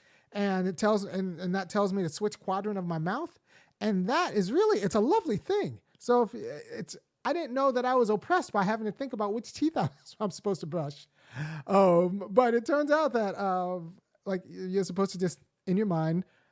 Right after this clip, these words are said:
separate your mouth into four quadrants, and then every thirty seconds it stops, and it tell-, and that tells you to, uh, to, uh, brush the other quadrant. It's an electric toothbrush, so it already takes away a lot of the work.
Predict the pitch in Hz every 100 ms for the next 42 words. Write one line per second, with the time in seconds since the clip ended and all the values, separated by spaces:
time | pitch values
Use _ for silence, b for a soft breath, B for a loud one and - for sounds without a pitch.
0 | _ - - 170 185 165 165 160 165 165
1 | 151 165 165 147 135 151 160 147 147 151
2 | 151 165 160 160 151 185 170 147 143 127
3 | - 139 147 - 147 143 139 151 - 135
4 | 147 143 139 139 147 147 147 b b -
5 | 143 147 147 147 147 147 147 151 143 -
6 | 156 131 123 131 160 156 - 147 147 139
7 | 135 196 202 139 139 139 156 170 139 -
8 | 160 127 127 131 139 143 131 139 131 131
9 | 131 131 131 120 156 214